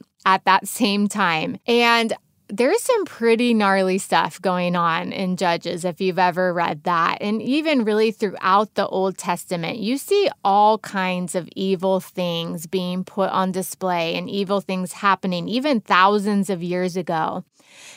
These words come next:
And then Jonathan and I were driving to Riverside the other day, and we were just listening to this message from Pastor, um, Billy Graham. And it was probably in the sixties, and he was just explaining what was going on in the country at that point,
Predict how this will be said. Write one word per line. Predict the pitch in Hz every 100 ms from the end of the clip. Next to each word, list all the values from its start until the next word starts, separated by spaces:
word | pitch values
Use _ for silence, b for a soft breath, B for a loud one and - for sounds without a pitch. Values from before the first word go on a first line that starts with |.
| B
And | - 240
then | 247
Jonathan | 240 254 269 262 277
and | 254 233
I | 226
were | 220
driving | 214 214 202 202 196
to | 202
Riverside | 208 196 208 214 196 180
the | -
other | 185 202
day, | 190 196 196
and | 196
we | 196
were | 214 220
just | 247 233
listening | 214 202 220 208 196
to | 202
this | 190 -
message | 185 180 - 180
from | - 175 175
Pastor, | 190 170 - 180 175
um, | - 185
Billy | 180 196 185 185
Graham. | 214 220 202 180
And | 175 175 180
it | 269
was | 294 285
probably | 277 262 277
in | 269 247
the | 233
sixties, | - 233 - - 226 220 220 202
and | 208
he | 208 277 294
was | 269 269
just | - 233 -
explaining | 202 - - 202 196 196 185
what | 185 208 -
was | 208 -
going | 208 202 202
on | 190 185
in | 190
the | 185
country | - 185 175 190 180
at | 175 -
that | 165 -
point, | - 180 165 180